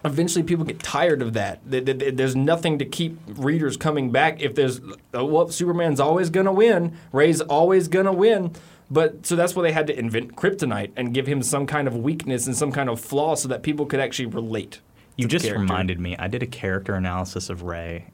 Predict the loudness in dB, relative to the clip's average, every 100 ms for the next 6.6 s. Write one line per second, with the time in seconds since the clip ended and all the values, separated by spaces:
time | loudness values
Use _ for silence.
0 | -8 -6 -6 -6 -4 -4 -4 -4 -8 -12
1 | -20 -20 -20 -20 _ _ _ _ _ -6
2 | -4 -4 -8 -8 -6 -6 -10 -20 _ -20
3 | -14 -4 -4 -4 0 4 4 2 0 2
4 | 2 -2 -6 -6 -2 0 0 0 0 0
5 | 0 0 -2 -2 -2 0 -2 -4 -6 -6
6 | -6 -6 -4 -2 -2 -4